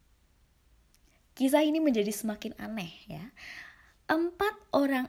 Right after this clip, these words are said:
ini mengenakan pakaian yang lebih baik daripada lima orang lainnya. Dan ternyata telah melepaskan baju dari mayat-mayat lalu melanjutkan trek mereka.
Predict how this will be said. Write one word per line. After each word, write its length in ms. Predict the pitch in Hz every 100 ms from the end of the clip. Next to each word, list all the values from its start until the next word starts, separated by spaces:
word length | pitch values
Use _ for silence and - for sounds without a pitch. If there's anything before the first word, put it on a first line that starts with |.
| -
ini 560 | 302 294 202 175 - -
mengenakan 800 | 233 247 254 247 233 262 254 247 -
pakaian 640 | 254 240 - 240 240 254
yang 240 | 226 208 202
lebih 560 | 214 196 208 196 - -
baik 400 | 196 190 220 220 202
daripada 480 | 190 196 180 185 -
lima 800 | 190 202 196 220 220 220 233 - -
orang 400 | 208 190 190 185
lainnya. 400 | - - 208 156 _ _ _ _ _ _ _ _ _ 180
Dan 240 | 185 175
ternyata 960 | 175 175 170 175 190 196 - - 151 226 - - - - - -
telah 480 | 240 233 226 240 - - - 214
melepaskan 1120 | 220 220 214 214 220 - - 214 208 214 196
baju 300 | 196 190 208
dari 320 | 196 185 185
mayat-mayat 720 | 185 185 180 180 175 170 196 - -
lalu 400 | 190 180 196 254
melanjutkan 720 | 262 214 190 180 - 208 208
trek 160 | 196 196
mereka. 400 | 180 180 -